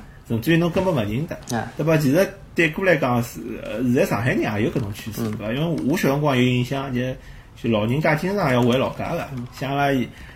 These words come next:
Speaker 1: 呃，奶奶经常像年纪，呃，小辰光也要回回就常州啊，
Speaker 2: 嗯。
Speaker 1: 对吧？还有老多宁波要回去。但现在侬讲搿种上海人讲我是宁波籍的，
Speaker 2: 嗯。
Speaker 1: 但是侬其实对宁波是没啥，
Speaker 2: 对，对，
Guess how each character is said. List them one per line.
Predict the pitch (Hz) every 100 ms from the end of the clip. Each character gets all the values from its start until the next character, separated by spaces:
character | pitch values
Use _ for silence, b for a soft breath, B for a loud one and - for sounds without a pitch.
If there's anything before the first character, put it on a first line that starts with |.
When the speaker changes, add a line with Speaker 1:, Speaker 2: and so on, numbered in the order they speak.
| B
Speaker 1:
呃， | 113 110
奶 | 110 95
奶 | 110 123
经 | 127 139
常 | 127 139
像 | 123
年 | 113
纪， | 104 120 - - -
呃， | 98 98 101 98 107
小 | - 123
辰 | 131
光 | 143 113
也 | 110
要 | 110 107
回 | 98
回 | 101 107
就 | 104 104
常 | 78 104
州 | 113 117
啊， | 101 82
Speaker 2:
嗯。 | -
Speaker 1:
对 | 92
吧？ | 92 85
还 | 117
有 | 113
老 | 107
多 | 131 123
宁 | 107 107
波 | 117 120
要 | 120 113
回 | 87 90
去。 | - 107 110
但 | 156
现 | 131
在 | 123 185
侬 | 101
讲 | 165 165
搿 | 131
种 | 123 143
上 | 110 120
海 | 127
人 | 131
讲 | 127 117 117
我 | 123
是 | 135
宁 | 120 101
波 | 123
籍 | 143 -
的， | -
Speaker 2:
嗯。 | -
Speaker 1:
但 | 117
是 | 131
侬 | 151 156
其 | -
实 | 110
对 | 117 160
宁 | 117 104
波 | 139 143
是 |
没 | 139 131
啥， | 139 135
Speaker 2:
对， | - 143 -
对， | 113